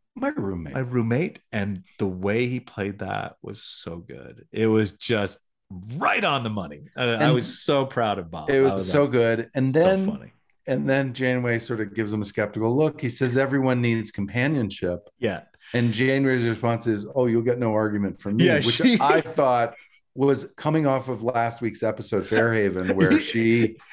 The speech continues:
Speaker 2: there
Speaker 1: needed
Speaker 2: wa-
Speaker 1: companionship.
Speaker 2: Yes.
Speaker 1: It was great.
Speaker 2: I agree.
Speaker 1: Mm-hmm.
Speaker 2: There was definitely a little bit of a connection to Fairhaven because of that
Speaker 1: Yeah.
Speaker 2: comment. And
Speaker 1: Yeah.
Speaker 2: my question to you is: Don't you think he would have had a hard time explaining the damn mobile emitter?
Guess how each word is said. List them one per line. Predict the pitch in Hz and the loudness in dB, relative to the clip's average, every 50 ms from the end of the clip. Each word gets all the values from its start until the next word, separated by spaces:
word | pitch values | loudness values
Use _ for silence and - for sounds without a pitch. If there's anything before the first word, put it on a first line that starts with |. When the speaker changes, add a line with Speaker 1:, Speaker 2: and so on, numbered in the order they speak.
| - - | -2 2
Speaker 2:
there | 131 135 | 4 4
Speaker 1:
needed | 135 135 131 135 | 6 6 4 4
Speaker 2:
wa- | 143 143 | 4 2
Speaker 1:
companionship. | 131 123 120 135 143 143 139 131 123 110 104 107 113 107 98 | 0 0 0 0 0 0 0 0 -2 -2 0 0 0 2 4
Speaker 2:
Yes. | 240 311 349 427 403 339 262 - - - - - - _ _ _ | 4 4 4 4 2 0 -2 -2 -6 -10 -12 -14 -18 _ _ _
Speaker 1:
It | - | -2
was | 123 120 - | 0 0 0
great. | - - 101 85 73 - - _ - | 0 0 2 2 0 -2 -4 _ 0
Speaker 2:
I | 165 180 196 202 | 2 2 4 4
agree. | 208 196 175 202 247 302 381 311 175 | 2 2 2 0 0 0 0 2 2
Speaker 1:
Mm-hmm. | 123 117 | 0 2
Speaker 2:
There | 131 143 151 | 2 4 4
was | 160 156 131 - | 4 2 0 -2
definitely | - - 160 175 175 180 - 196 190 196 | -2 0 0 0 0 -4 -6 -6 -6 -6
a | 190 | -6
little | 180 170 175 180 185 185 | -4 -2 -2 -2 -2 -2
bit | 175 180 175 180 | -2 -2 -2 -2
of | 180 175 180 180 | -4 -4 -4 -4
a | 170 170 165 | -4 -4 -4
connection | - - 185 185 196 185 - - 180 180 185 | -4 -2 0 0 0 -2 -2 -6 -6 -6 -4
to | - 202 | -4 -6
Fairhaven | 190 - - 165 143 131 127 127 120 113 110 123 131 143 | -4 0 2 2 4 4 4 4 2 2 0 -2 -2 -4
because | 143 135 - 131 120 120 | -4 -4 -2 -2 -2 -2
of | 113 117 | -2 -2
that | 113 107 - | -2 -2 -4
Speaker 1:
Yeah. | 101 | -2
Speaker 2:
comment. | 101 107 107 98 92 90 90 98 117 147 220 285 - - - - | 0 0 0 0 -2 -2 -4 -4 -6 -8 -10 -12 -14 -14 -6 -4
And | 131 131 123 127 127 92 87 | -2 0 0 0 -2 -4 -6
Speaker 1:
Yeah. | 85 90 - - - | -8 -10 -10 -4 -2
Speaker 2:
my | 170 226 285 | 0 0 2
question | - 285 247 214 - 214 180 | 2 2 2 2 0 0 0
to | 156 | 0
you | 135 123 113 107 104 104 | 0 2 2 2 2 0
is: | 101 101 101 - _ _ _ _ _ _ | 0 -2 -4 -8 _ _ _ _ _ _
Don't | 190 214 294 339 - - - | 0 0 0 -2 -4 -2 -2
you | 254 220 | 0 -2
think | - - - 156 151 147 | -2 -2 -2 -2 -2 -2
he | - - 143 131 | -2 0 0 2
would | 135 127 120 | 4 4 2
have | 113 | 2
had | 123 123 110 107 | 2 -2 -2 -2
a | 101 | -4
hard | - - - 117 127 131 127 | -4 -2 0 0 0 0 -2
time | - - 120 117 107 | -4 -4 -2 -2 -4
explaining | 98 - - - - 113 101 101 104 104 104 | -6 -8 -12 -4 -2 -2 -2 0 -2 -4 -4
the | 92 | -4
damn | 80 90 101 98 98 90 | -2 -2 -2 0 0 -2
mobile | 87 90 90 82 87 80 76 | -2 -2 -4 -4 -6 -8 -8
emitter? | 73 73 76 76 85 104 117 | -8 -10 -10 -10 -10 -12 -12